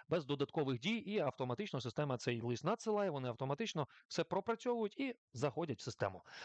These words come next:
Але якщо вони протягом сімдесяти двох годин не встигають зайти на адресу електронної пошти і провести цю процедуру підтвердження,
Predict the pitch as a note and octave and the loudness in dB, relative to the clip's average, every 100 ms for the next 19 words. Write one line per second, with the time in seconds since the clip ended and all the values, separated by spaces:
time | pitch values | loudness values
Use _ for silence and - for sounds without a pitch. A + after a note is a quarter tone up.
0 | - G3 C#3 F#2 - _ A#2+ C#3 - A#2+ | 0 2 2 0 -8 _ -2 -2 0 0
1 | A2+ B2 E3 G#3 D3 B2+ - D3 D#3+ - | 0 -4 -2 0 0 0 0 0 0 0
2 | C3+ A#2+ D#3 B2+ A2 G#2+ B2 F#3 - A#2 | -2 0 0 2 0 0 0 0 0 2
3 | A2 A2+ B2+ C#3+ C#3 C#3 C3+ C#3 C3 C3 | 2 0 -2 -2 0 0 0 -2 0 0
4 | C#3 C3 - C3 C3+ C3 C3+ C3+ C3 - | 0 -2 -2 -2 -2 0 0 0 -2 -4
5 | - - C3+ - C3 C3 C3+ - - C#3 | -10 -2 0 2 2 2 0 -6 -4 -2
6 | C#3+ C3 B2+ A#2 - - - _ _ - | 0 0 0 0 -6 -20 -20 _ _ -4
7 | C3+ C#3 B2+ A2+ A#2 A2 | -2 2 0 0 -2 -2